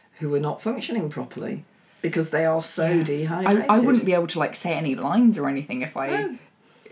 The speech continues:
Speaker 2: if I was that dehydrated that my skin was being affected.
Speaker 1: Yeah.
Speaker 2: I, I'd
Speaker 1: But, I mean, think about your kidneys, liver, all your vital
Speaker 2: Yeah.
Speaker 1: organs.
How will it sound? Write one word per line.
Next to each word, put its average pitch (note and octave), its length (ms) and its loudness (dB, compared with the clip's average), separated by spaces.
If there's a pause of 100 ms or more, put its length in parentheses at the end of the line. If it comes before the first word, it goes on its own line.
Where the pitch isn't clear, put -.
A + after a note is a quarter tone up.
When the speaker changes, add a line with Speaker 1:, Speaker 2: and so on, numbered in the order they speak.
(180)
Speaker 2:
if F#3+ 180 0
I F3 120 4
was E3+ 200 0
that F#3 220 2
dehydrated D#3+ 680 0
that - 120 -6
my D3 100 -6
skin F3+ 500 0
was D3 140 -4
being B2+ 260 -4
affected. - 500 -12
Speaker 1:
Yeah. F3+ 260 -4
Speaker 2:
I, - 40 -6
I'd D#3+ 180 -8 (720)
Speaker 1:
But, - 80 -4
I E3 40 0
mean, F3+ 200 0
think F3 260 -4
about E3 320 -2
your E3 100 -4
kidneys, F#3+ 600 -4
liver, F3 460 -4
all F3 200 -2
your F3+ 100 -4
vital E3+ 320 -4
Speaker 2:
Yeah. E3+ 60 -4
Speaker 1:
organs. E3 600 -6